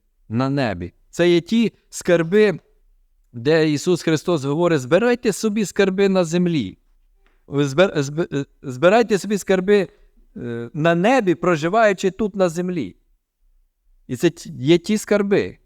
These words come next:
які підуть вслід за нами. Не те, що ми нажили тут, е, якісь статки, це все ми бачимо, що все залишається. Або десь і руйнується, на жаль. А тільки це,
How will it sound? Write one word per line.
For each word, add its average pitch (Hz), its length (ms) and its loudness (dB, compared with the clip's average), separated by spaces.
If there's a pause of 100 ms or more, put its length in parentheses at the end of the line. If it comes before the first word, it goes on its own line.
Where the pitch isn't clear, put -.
(400)
які 127 220 0
підуть 180 340 2
вслід 208 280 -4
за 185 120 0
нами. 135 420 0 (300)
Не 151 140 -2
те, 285 160 4
що 202 180 -2
ми 196 120 2
нажили 185 540 4
тут, 208 360 -2 (400)
е, 131 120 -4
якісь 160 300 0
статки, 220 640 0 (500)
це 226 140 2
все 220 240 0
ми 196 120 2
бачимо, 175 440 2
що 160 160 -4
все 170 240 -4
залишається. 156 840 -2 (800)
Або 127 220 -2
десь 156 260 2
і 151 120 2
руйнується, 151 640 0
на 113 120 -2
жаль. 107 240 -4 (1200)
А 113 460 0 (360)
тільки 220 320 2
це, 113 480 2